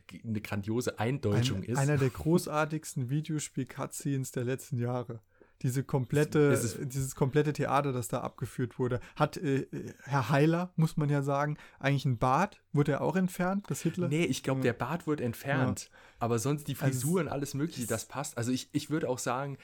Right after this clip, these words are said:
Speaker 1: jeder, der Inglourious Basterds mag, dafür, dass da Geschichte umgeschrieben wird und dass die Alliierten den Nazis richtig aufs Maul geben, der wird auch Wolfenstein feiern.
Speaker 2: Ja.
Speaker 1: Weil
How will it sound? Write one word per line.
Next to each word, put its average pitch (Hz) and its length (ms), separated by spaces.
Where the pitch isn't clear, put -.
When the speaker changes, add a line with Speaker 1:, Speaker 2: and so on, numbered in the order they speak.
Speaker 1:
jeder, 170 480
der 123 260
Inglourious 120 580
Basterds - 540
mag, 87 460
dafür, 104 480
dass 104 300
da 120 460
Geschichte - 440
umgeschrieben 151 680
wird 143 300
und 117 460
dass 110 160
die 113 140
Alliierten 143 760
den 113 80
Nazis 110 480
richtig 151 320
aufs 104 180
Maul 113 300
geben, 101 420
der 104 220
wird 123 240
auch 110 320
Wolfenstein 110 680
feiern. 90 360
Speaker 2:
Ja. 131 260
Speaker 1:
Weil 107 360